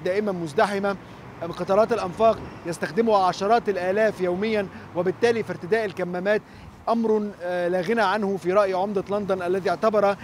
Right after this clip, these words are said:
أن التخلي عن ارتدائها بشكل كامل يعرض حياة السكان للخطر ويؤدي لارتفاع كبير في أعداد الإصابات. بريطانيا يوميًا تشهد عشرات الآلاف من الإصابات، بالأمس سجلت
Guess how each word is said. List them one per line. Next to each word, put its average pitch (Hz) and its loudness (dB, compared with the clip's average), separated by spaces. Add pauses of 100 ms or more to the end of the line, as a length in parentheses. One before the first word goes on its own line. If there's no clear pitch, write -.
(220)
أن 190 -2
التخلي 220 0
عن 180 2
ارتدائها 185 0
بشكل 190 -6
كامل 208 0 (340)
يعرض 208 2
حياة 180 2
السكان 202 -4
للخطر 196 -2 (920)
ويؤدي 202 -2
لارتفاع 190 -2 (420)
كبير 202 -2
في 190 -2
أعداد 175 0
الإصابات. 165 -4 (320)
بريطانيا 220 2
يوميًا 202 2
تشهد 202 0 (320)
عشرات 185 2
الآلاف 196 2
من 190 -6
الإصابات، 185 0
بالأمس 190 -2
سجلت 185 -2